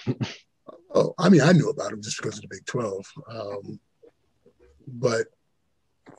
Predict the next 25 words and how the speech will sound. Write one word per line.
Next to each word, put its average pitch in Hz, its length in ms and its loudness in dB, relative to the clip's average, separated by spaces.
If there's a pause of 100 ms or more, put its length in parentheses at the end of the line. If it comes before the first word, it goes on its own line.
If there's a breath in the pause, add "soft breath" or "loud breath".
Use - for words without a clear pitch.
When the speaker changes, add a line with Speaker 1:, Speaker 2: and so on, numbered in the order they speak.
Speaker 2:
he 135 140 4
was 247 160 2
highly 254 240 4
re-, 180 180 2
he 240 120 -4
was 254 140 -2
highly 226 220 2
reg-, 175 320 0
uh, 151 300 6
regarded 147 400 6
coming 139 180 2
out 127 100 -4
of 123 60 -4
college. 135 420 -4 (160)
That's, 139 280 0
I 135 80 2
think, 139 280 0
that's 143 200 -2
why 139 260 2
Kansas 131 320 -2
City 139 220 0
jumped 131 400 0 (480)
to 113 80 -8
get 185 180 6
him. - 180 2